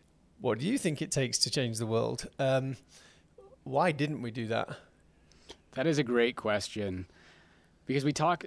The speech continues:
Speaker 2: I think at some, at some point th-, through the recording of the episodes, I think that point came up, and who knows, maybe in the future we will. And that's, that's, I think, what's so interesting about this is, is for us, it's, it's truly an experiment. And I think we're,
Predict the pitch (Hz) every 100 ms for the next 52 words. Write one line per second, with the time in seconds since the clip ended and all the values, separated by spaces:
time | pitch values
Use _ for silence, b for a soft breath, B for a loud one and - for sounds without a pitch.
0 | - 131 202 180 131 165 165 135 - 170
1 | 165 151 - 190 - 339 151 151 - _
2 | - - - 127 127 123 117 117 117 127
3 | 120 117 110 113 107 110 - 107 107 98
4 | - - - 113 147 139 117 - 120 110
5 | - 101 101 101 98 - - b b b
6 | b b b _ - 117 113 113 104 123
7 | 156 151 135 117 131 143 151 127 113 120
8 | - 143 143 143 131 117 107 107 117 143
9 | 135 117 135 147 - 143 - 127 123 113
10 | 107 123 110 110 110 - 107 101 101 98
11 | 107 104 - 104 101 98 - 117 101 -
12 | 127 143 123 - 131 120 - 170 151 113
13 | 104 - 110 110 110 107 98 110 104 98
14 | 107 113 104 104